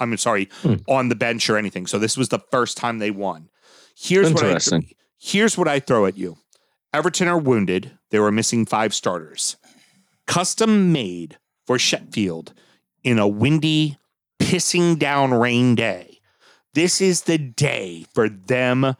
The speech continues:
Speaker 1: to throw it all at a team and get their first win. And they didn't.
Speaker 2: That, that's
Speaker 1: They
Speaker 2: exactly
Speaker 1: didn't.
Speaker 2: my point to this. That's a, a one hundred percent what I took away from it.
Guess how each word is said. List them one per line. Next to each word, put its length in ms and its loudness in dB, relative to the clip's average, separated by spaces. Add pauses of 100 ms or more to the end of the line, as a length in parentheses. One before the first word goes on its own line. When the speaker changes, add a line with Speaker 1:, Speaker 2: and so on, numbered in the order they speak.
(360)
Speaker 1:
to 200 2
throw 460 2
it 240 2
all 480 2
at 300 -6
a 100 -4
team 640 -6 (140)
and 280 -6
get 300 -8
their 160 0
first 460 -4
win. 380 -12 (1080)
And 140 0
they 80 0
didn't. 400 0 (920)
Speaker 2:
That, 220 0
that's 220 0
Speaker 1:
They 60 0
Speaker 2:
exactly 440 2
Speaker 1:
didn't. 100 2
Speaker 2:
my 140 2
point 360 -2
to 100 2
this. 220 2
That's 200 2
a, 60 0 (380)
a 120 2
one 300 2
hundred 540 0
percent 380 0
what 120 2
I 80 2
took 240 -2
away 220 4
from 240 0
it. 80 -6